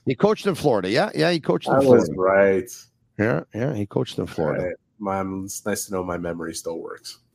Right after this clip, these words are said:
Speaker 1: Yeah, yeah. No, he coached in Florida.
Speaker 2: Yeah.
Speaker 1: Um, it was, it's because it was fifteen years ago that we forget, right? That's,
Speaker 2: Well,
Speaker 1: uh,
Speaker 2: you forgot. I didn't.
Speaker 1: Yeah. No, good for you. Yeah, you definitely did.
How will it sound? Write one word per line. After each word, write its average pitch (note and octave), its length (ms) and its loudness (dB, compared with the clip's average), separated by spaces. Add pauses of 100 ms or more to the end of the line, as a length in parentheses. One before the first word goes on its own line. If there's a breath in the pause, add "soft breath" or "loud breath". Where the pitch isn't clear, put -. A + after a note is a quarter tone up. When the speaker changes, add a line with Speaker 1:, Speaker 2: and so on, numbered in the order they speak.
(400)
Speaker 1:
Yeah, A#2+ 300 2
yeah. - 240 -4
No, A#2+ 180 -2
he A2 160 -2
coached - 360 -4
in F2+ 100 -4
Florida. E2+ 480 -2 (680)
Speaker 2:
Yeah. F2 480 0
Speaker 1:
Um, E2+ 320 -6 (220)
it F#2+ 180 -4
was, G2+ 540 0
it's - 180 -4
because B2+ 460 -2
it B2+ 100 0
was A#2 300 0
fifteen C#3 380 0
years C3 200 0
ago F2 200 2
that D2+ 100 -2
we D#2+ 100 -2
forget, D2 380 -4
right? B2 220 0 (340)
That's, G#2+ 340 0
Speaker 2:
Well, F2 260 2
Speaker 1:
uh, F2 40 2
Speaker 2:
you F3+ 240 8
forgot. F2 380 2
I G#2 160 0
didn't. D2+ 320 -14 (320)
Speaker 1:
Yeah. G2 280 4 (180)
No, A2 220 -2
good G#2+ 160 -2
for - 140 -8
you. G#2+ 200 -2 (440)
Yeah, A2+ 220 -2 (180)
you F#2+ 140 -4
definitely A2 400 0
did. G#2+ 240 0